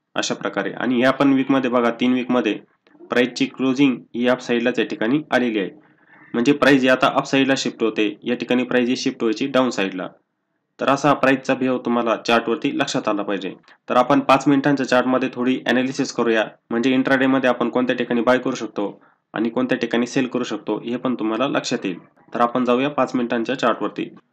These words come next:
तर येणाऱ्या trading सेशनमध्ये जर बँक nifty flat open झाली, म्हणजे ती level असू शकते चाळीस हजार नऊशेची.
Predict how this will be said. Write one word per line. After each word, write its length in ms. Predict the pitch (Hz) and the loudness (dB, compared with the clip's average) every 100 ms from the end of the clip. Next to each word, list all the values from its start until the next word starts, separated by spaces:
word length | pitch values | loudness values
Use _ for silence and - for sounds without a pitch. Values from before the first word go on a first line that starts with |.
| _ | _
तर 140 | - 127 | -4 2
येणाऱ्या 380 | 135 147 151 | 4 6 6
trading 320 | 147 143 143 156 | 6 4 6 6
सेशनमध्ये 420 | 147 135 135 139 | 4 0 0 2
जर 180 | 135 131 | 0 0
बँक 240 | 131 135 | 0 0
nifty 260 | 143 139 143 | 0 0 -2
flat 280 | 135 127 127 | 2 0 0
open 180 | 123 131 | -2 0
झाली, 260 | 117 107 | 0 0
म्हणजे 240 | 104 113 120 | -2 -4 -4
ती 160 | 127 | -2
level 220 | 131 131 | -2 0
असू 140 | 131 117 | -2 -4
शकते 260 | 113 - 123 | -8 -4 -2
चाळीस 320 | 120 127 123 | 0 0 0
हजार 220 | 110 120 | -2 0
नऊशेची. 440 | 127 123 107 104 | 0 -2 -4 -6